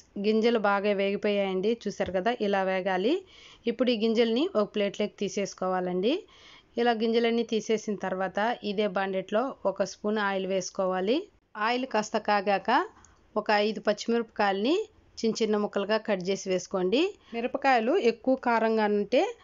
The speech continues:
రెండు మిరపకాయలు తగ్గించుకోండి, కారం తక్కువగా ఉంటే ఇంకా రెండు మిరపకాయలు ఎక్స్ట్రాగా వేసుకోండి. ఎందుకంటే పచ్చడి కారంగా ఉంటేనే అన్నంలోకి మంచి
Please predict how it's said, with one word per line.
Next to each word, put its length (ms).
రెండు 220
మిరపకాయలు 420
తగ్గించుకోండి, 720
కారం 380
తక్కువగా 360
ఉంటే 180
ఇంకా 180
రెండు 200
మిరపకాయలు 400
ఎక్స్ట్రాగా 520
వేసుకోండి. 520
ఎందుకంటే 540
పచ్చడి 360
కారంగా 360
ఉంటేనే 400
అన్నంలోకి 600
మంచి 220